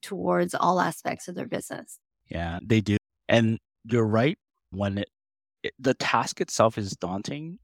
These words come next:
Speaker 2: uh, at least it appears that way. 'Cause what's a founder's reaction for when they want, uh, to build a financial model?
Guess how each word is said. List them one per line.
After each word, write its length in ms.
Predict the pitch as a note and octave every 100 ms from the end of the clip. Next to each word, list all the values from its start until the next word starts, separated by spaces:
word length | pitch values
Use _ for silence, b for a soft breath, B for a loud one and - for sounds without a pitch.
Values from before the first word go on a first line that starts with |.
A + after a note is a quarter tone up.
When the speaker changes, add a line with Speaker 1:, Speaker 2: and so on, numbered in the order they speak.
| -
Speaker 2:
uh, 180 | G#2 -
at 80 | A2
least 180 | A#2
it 100 | B2+
appears 380 | F#2 - G2+ F2+
that 160 | D#2 -
way. 200 | D2 D2 _ _ _ -
'Cause 160 | A2+
what's 180 | A#2+ C#3+
a 60 | D#3+
founder's 360 | - A2+ A2
reaction 400 | G2+ F#2 E2+ -
for 440 | E2 F2+ F2 F2 B1+
when 160 | F#2 F2+
they 100 | F2
want, 260 | E2+ E2+ -
uh, 280 | - D#2+ E2 - _ -
to 100 | -
build 200 | F2+ F2
a 20 |
financial 460 | - E2 D2+ - F2
model? 320 | D2+ -